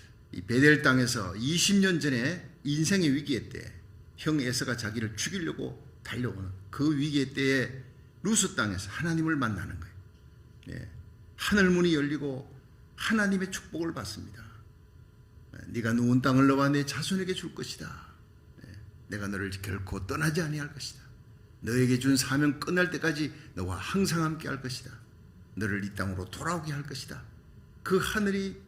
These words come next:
열리고 하나님의 음성을 듣는 거예요. 거기서 하나님께 서원합니다. "나를 평안히 돌아오게만 해주시면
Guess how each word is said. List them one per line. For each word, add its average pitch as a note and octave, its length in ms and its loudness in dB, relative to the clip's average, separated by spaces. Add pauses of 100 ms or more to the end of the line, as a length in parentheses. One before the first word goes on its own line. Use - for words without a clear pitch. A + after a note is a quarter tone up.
열리고 F3 340 2
하나님의 E3+ 480 2
음성을 C#3 400 0
듣는 A2+ 320 -2
거예요. A#2+ 160 -8 (480)
거기서 C3+ 300 2
하나님께 C3 400 4
서원합니다. A2 880 -4 (420)
"나를 B2+ 380 6
평안히 B2+ 420 0
돌아오게만 A2+ 720 -4
해주시면 G2 560 -6